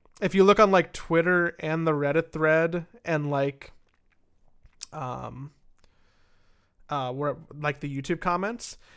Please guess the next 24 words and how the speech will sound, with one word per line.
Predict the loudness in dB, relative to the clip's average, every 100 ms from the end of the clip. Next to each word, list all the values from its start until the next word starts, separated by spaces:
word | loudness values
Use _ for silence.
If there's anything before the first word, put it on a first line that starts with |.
| -8
there's, | -6 -2
like, | -4 -4 -10
collectively, | -6 -4 -2 -4 -2 -4 -4 -4
like, | -4 -6
maybe | -10 -10 -10 -10 -12 -12 -10
fifty | -10 -6 -8 -6 -6
comments | -6 -6 -6 -6 -8 -10
combined | -10 -8 -8 -8 -8 -6
through | -4 -4
all | -2
of | -4
them | -4 -8 -8
where, | -10
like, | -8 -8
people | -10 -8
have | -8 -8
said | -10
something. | -10 -10 -8 -6 -8 -10 -20 -20 _ _ _ -2
Maybe, | 2
like, | 4 2
thirty | -2 -2 0 0 2
if, | 0 0
if | -6 -6
you, | -8